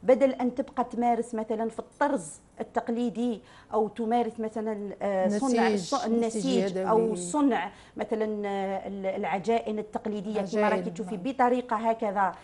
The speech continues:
Speaker 1: يعني غير منظمة. نحن نشجع هؤلاء النسوة على الانضمام لسجل الصناعة التقليدية وممارسة النشاط بطريقة رسمية.
Speaker 2: نعم.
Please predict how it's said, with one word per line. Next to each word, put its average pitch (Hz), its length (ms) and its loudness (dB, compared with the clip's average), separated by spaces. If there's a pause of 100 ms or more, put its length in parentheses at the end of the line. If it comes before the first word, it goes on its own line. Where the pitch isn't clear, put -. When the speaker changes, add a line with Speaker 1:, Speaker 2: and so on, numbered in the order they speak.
(280)
Speaker 1:
يعني 214 460 2
غير 247 260 2
منظمة. 220 720 -2
نحن 269 480 0
نشجع 220 420 -4
هؤلاء 208 400 -6
النسوة 214 520 -4 (300)
على 220 520 2
الانضمام 202 600 -4
لسجل 196 340 -12
الصناعة 196 360 -10
التقليدية 190 720 -6 (240)
وممارسة 214 600 -4
النشاط 208 400 -6 (100)
بطريقة 208 420 -4
رسمية. 175 440 -6 (280)
Speaker 2:
نعم. 190 140 -12